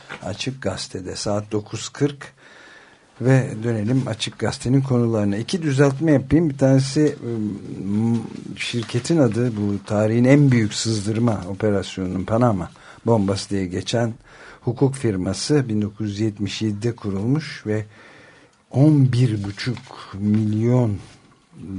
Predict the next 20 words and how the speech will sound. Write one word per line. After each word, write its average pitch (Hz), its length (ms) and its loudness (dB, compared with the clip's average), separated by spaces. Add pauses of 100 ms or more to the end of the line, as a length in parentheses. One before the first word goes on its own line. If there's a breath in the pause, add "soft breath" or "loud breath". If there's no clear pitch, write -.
(260)
belgenin 104 520 0
sızdırıldığı 95 880 -4
şey 131 320 0 (800 loud breath)
iki 117 400 0
bin 139 200 6 (120)
on 151 280 6
beşe 127 320 2
kadar 104 460 0
da 160 100 2
uzanıyor. 120 640 2 (1160 soft breath)
Yani 90 160 -10
çok 123 260 -2
yeni 110 260 0
kayıtlar 90 580 -4
da 90 100 0
var. 131 220 4
Dünyadaki 107 680 0
bütün 107 280 -2 (720 loud breath)
siyasiler, 104 920 0
ünlüler, 104 680 0